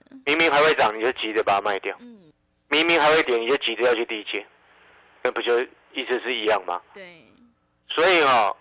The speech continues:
Speaker 1: 我们再回过头来，我再给各位算几个重点。我不晓得各位所有的投资好朋友，你有没有看到美元指数现在来到多少了？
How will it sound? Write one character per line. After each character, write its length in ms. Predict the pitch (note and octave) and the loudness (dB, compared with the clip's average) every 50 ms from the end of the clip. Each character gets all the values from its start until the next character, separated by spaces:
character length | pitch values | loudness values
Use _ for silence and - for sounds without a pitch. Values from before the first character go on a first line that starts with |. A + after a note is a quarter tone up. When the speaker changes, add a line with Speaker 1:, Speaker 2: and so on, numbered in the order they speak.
| _ _ | _ _
Speaker 1:
我 100 | A#2+ B2+ | -8 -6
们 120 | B2+ C3+ | -4 0
再 120 | D3 D#3+ C#3+ | 0 2 2
回 120 | C#3 C3 | 2 2
过 160 | - C#3+ C3 A#2+ | 2 0 0 0
头 100 | G#2+ G#2 | 0 0
来， 260 | G2 F#2 F#2 F#2 - - | 0 2 0 -2 -4 -4
我 180 | - C3 B2+ B2 | -2 0 0 2
再 140 | E3+ E3+ | 2 0
给 160 | - - A#2 G#2 | 0 -2 -4 -2
各 140 | - D3 | 0 2
位 100 | C#3 C3+ | 2 2
算 180 | B2 - D3+ B2+ A2+ | 2 0 -2 -2 -2
几 140 | - - F#2+ | -6 -10 -8
个 100 | G2+ G2 | -10 -8
重 180 | - - A#2 G#2 F#2+ - | -4 -4 -4 -4 -4 -10
点。 120 | - G2 - _ _ _ _ - - A#2+ | -16 -18 -18 _ _ _ _ -12 -6 -4
我 60 | B2+ | -2
不 80 | D#3 G3+ | -2 0
晓 140 | - D3+ C3 | 2 4 4
得 100 | B2+ B2+ | 4 4
各 140 | - E3+ | 2 2
位 100 | E3+ E3+ | 2 2
所 180 | D#3 - - D3 | 2 2 2 2
有 80 | C#3+ C3 | 4 4
的 120 | B2 A#2+ | 2 2
投 180 | - A2 A2+ A2 | 2 0 0 2
资 80 | C3 | 2
好 160 | C3 A#2+ A#2 | 4 4 4
朋 100 | G#2+ A2 | 2 2
友， 80 | A2 G#2+ | 0 0
你 100 | A2 B2+ | -2 0
有 40 | C3+ | 0
没 80 | B2+ | 0
有 60 | A#2+ A2 | 0 0
看 180 | - B2+ A#2+ | 0 -2 0
到 140 | A#2+ A#2+ A2+ | 2 0 0
美 120 | G#2+ G#2+ | 0 -2
元 160 | G2+ G2+ G2+ G#2 | -4 -4 -6 -8
指 160 | - - G2+ - | -8 -10 -8 -4
数 180 | A2 B2 A#2 | -2 -2 -2
现 180 | G#2+ - C3 B2+ A2 | -2 -2 -2 0 2
在 120 | B2 A2+ | 2 2
来 140 | G#2 G2+ G#2 | 2 2 2
到 140 | G#2+ G#2+ G#2 | 2 0 0
多 180 | G#2 G#2 G#2 | 0 -2 -2
少 180 | G2 A2 D#2 E2 - | -2 -2 -4 -4 -6
了？ 180 | - - - | -8 -14 -18